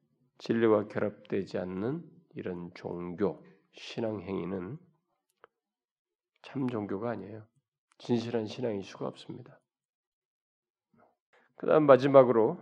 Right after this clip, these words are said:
어, 부패한 종교의 씨를 가진 인간이 맺는 열매를 하나 더 덧붙이죠. 그게 뭐예요?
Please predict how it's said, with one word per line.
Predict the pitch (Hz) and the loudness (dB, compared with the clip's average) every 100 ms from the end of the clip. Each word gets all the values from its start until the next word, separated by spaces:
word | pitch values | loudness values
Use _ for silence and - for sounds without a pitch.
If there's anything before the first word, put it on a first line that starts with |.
| - | -10
어, | 101 101 - | -10 -10 -2
부패한 | 156 156 175 151 139 | 0 4 8 8 6
종교의 | 117 120 127 127 123 123 117 110 | 6 6 8 6 6 4 4 2
씨를 | 110 - 135 120 117 107 104 | -4 -8 -4 0 0 0 -2
가진 | - 95 98 101 185 220 - | -4 -6 -2 0 0 -2 -4
인간이 | 104 104 101 98 92 | -2 0 0 0 -2
맺는 | 87 87 87 135 254 - - _ _ - | -4 -8 -4 -2 -2 -8 -20 _ _ -2
열매를 | 98 92 92 90 90 | 2 2 2 0 -2
하나 | 87 90 85 | -6 -6 -6
더 | 92 | -8
덧붙이죠. | - - - - - - 139 - - _ - | -10 -12 -12 -16 -14 -6 -6 -6 -14 _ -20
그게 | - 87 | -8 -6
뭐예요? | 82 87 90 - 101 | -4 -4 -4 -6 -14